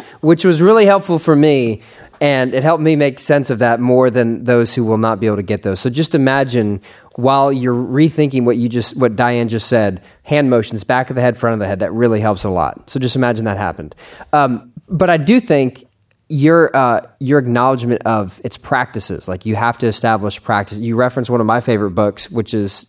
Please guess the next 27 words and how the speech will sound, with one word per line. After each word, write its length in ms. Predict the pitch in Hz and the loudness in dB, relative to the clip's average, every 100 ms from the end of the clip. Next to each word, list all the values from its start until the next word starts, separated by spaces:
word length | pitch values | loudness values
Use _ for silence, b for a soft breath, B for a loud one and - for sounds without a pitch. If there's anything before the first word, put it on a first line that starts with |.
| - | -6
Duhigg's 440 | 120 123 117 101 | -2 0 0 -2
book, 240 | 107 110 107 | -2 -2 -2
The 80 | - | -4
Power 220 | 110 98 | 0 0
of 80 | 98 | 0
Habits. 580 | 92 82 71 - - b b b b b _ | -2 -2 -6 -12 -18 b b b b b _
And 500 | 120 110 98 95 - - _ - | 0 0 0 -4 -8 -18 _ -4
I, 120 | - - _ - - - _ _ _ _ - _ _ | -4 -6 _ -20 -20 -20 _ _ _ _ -20 _ _
one 180 | 139 190 | -2 0
of 80 | 170 | 2
the 40 | |
things 140 | 185 147 | 2 2
that 100 | 92 | 0
I'm 320 | 135 135 123 | 0 -2 -4
more 220 | 127 131 135 | -2 0 2
and 60 | |
more 120 | 127 120 | 0 -2
convinced 400 | 110 107 98 104 | -4 -4 -4 -4
of 220 | 95 - | -4 -4
is 420 | 107 101 92 - b b b b _ _ - 127 | -6 -6 -8 -12 b b b b _ _ -12 -2
gratitude 500 | 123 123 139 151 123 | 0 0 0 0 0
is 80 | |
central 640 | - 123 117 113 101 92 101 _ - | -2 -2 -2 0 0 0 -6 _ -8
to 180 | - 120 - | -4 -4 -2
any 260 | 131 127 | 0 0
healthy 340 | 110 117 110 101 | 0 -2 -2 -4
living. 400 | 92 82 - | -4 -6 -14